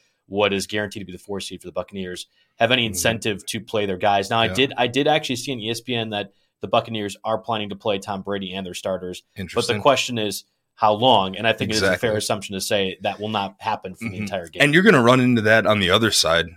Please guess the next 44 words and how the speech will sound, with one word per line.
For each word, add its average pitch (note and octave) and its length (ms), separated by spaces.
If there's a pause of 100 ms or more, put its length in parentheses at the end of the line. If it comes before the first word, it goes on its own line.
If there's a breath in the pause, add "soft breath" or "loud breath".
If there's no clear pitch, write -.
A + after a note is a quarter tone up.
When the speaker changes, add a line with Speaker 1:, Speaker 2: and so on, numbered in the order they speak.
(120)
Speaker 2:
uh, F2+ 280
Speaker 1:
Yeah. F#2 60
Speaker 2:
you F#2 40
know, F#2 140
a - 20
little G2 240
bit F2+ 260
too A2+ 200
here, E2 300
because, E2+ 420
you F#2 80
know, F#2+ 120
we F#2+ 200
have, G2 420
uh, F2+ 300 (420 soft breath)
like, G2+ 220 (200)
I A#2+ 60
mean, A#2+ 140
we'll A#2+ 100
get B2+ 80
into A2 140
the G2 200 (100)
Q A2 180
B F#2+ 160
streamers F#2 440
and F2 80
two G#2 160
Q F#2+ 200
B F2+ 100
situations, F2 720
which - 320
are F2+ 240
infinite G2+ 480
and, F#2 260
and E2+ 260
counting A#2 460
still F2+ 280
before F2+ 280
we E2+ 140
get F2 160
to - 100
this E2+ 240
week, F#2 240
uh, E2+ 200